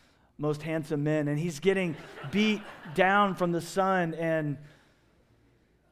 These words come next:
the only thing that brings Jonah happiness in this entire story is a stupid plant that lasts a single day.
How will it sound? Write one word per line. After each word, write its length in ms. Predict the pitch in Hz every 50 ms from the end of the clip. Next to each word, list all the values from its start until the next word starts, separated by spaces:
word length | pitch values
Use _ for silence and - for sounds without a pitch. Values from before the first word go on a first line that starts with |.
| _ _ _ _ _ _ _ -
the 120 | 160 175
only 300 | 185 202 220 220 214 196
thing 220 | 202 202 190 185
that 140 | 175 175 151
brings 260 | 151 165 165 165 151
Jonah 300 | 123 156 160 160 156 151
happiness 580 | 143 156 156 156 156 160 156 151 143 135 - -
in 140 | - 170 160
this 180 | 156 151 -
entire 880 | - 160 156 147 - - - - 170 170 175 175 175 185 180 180 180 175 -
story 880 | - - - - - - - 185 170 165 160 151 139 131 120 110 110 117
is 160 | 123 131 117
a 80 | 123 117
stupid 680 | - - - - - - - 180 175 175 175 165 165
plant 440 | - - - 147 143 135 120 - -
that 120 | 123 113
lasts 400 | 120 117 113 107 101 - - - _ _ -
a 40 | 110
single 460 | - - - - 131 131 123 120 110
day. 220 | 101 87 67 57